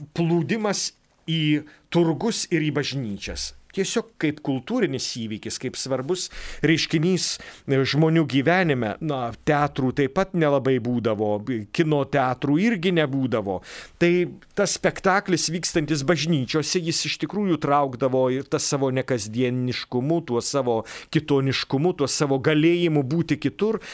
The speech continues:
net nekalbant apie grynai religinį žmogaus ilgesį, kuris visada yra, bet gali būti nuslopintas, kaip, kaip šiandien daugybė žmonių, visais, visokiais kitokiais dalykais. Tai, tai kaip matom, av-,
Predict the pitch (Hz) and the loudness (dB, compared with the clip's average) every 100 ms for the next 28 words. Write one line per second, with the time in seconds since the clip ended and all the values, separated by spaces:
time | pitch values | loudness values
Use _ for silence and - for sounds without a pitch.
0 | - - 156 180 175 190 180 151 151 147 | -14 -2 2 2 2 0 2 2 0 0
1 | 143 147 120 139 151 160 175 147 143 180 | 2 0 2 2 4 4 4 4 2 0
2 | 170 156 120 101 - - - 113 139 135 | 0 0 0 -2 -4 -12 -6 0 0 2
3 | 131 117 160 147 127 123 156 147 147 143 | 0 2 2 2 2 0 0 2 2 2
4 | 156 139 160 151 180 160 208 233 170 123 | 0 2 2 2 4 4 4 2 2 2
5 | 143 143 139 151 123 120 - 131 - 247 | 2 2 2 0 0 0 2 0 0 -2
6 | 185 - - - - 107 - - 110 98 | 0 -2 -6 -14 -8 -8 -8 -12 -8 -6
7 | - 104 95 92 92 104 101 107 107 104 | -2 -2 -2 -4 -4 -4 -4 -4 -4 -4
8 | 120 120 147 165 - - - 131 123 165 | -4 0 0 0 -4 -16 -8 -2 2 2
9 | 156 - 139 143 165 151 135 - 135 170 | 0 -4 -4 0 0 0 -2 -2 0 0
10 | 160 127 104 127 123 135 120 - 139 139 | 2 -2 0 0 0 0 -2 0 0 0
11 | - - - - 170 156 165 165 180 240 | -2 -14 -14 0 2 2 0 2 0 2
12 | 196 156 - - - 175 156 | 2 0 -4 -12 -6 -4 -4